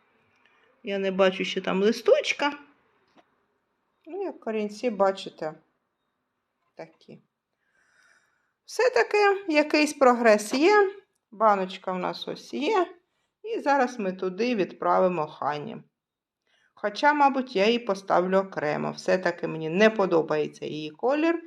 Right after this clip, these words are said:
Не хочеться ще й фузаріозу. Десь буде стояти, в-,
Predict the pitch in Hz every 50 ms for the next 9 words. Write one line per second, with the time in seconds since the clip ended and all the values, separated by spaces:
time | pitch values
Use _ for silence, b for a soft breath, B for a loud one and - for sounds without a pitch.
0 | b b b b b b b b b b b b b b b b _ - 196 202
1 | - 233 214 208 - 208 190 185 175 175 - 170 165 165 - 170 170 190 196 214
2 | 247 285 311 349 320 254 233 220 208 233 240 220 190 185 185 190 175 165 165 -
3 | - - 175 180 170 165 165 - 165 160 160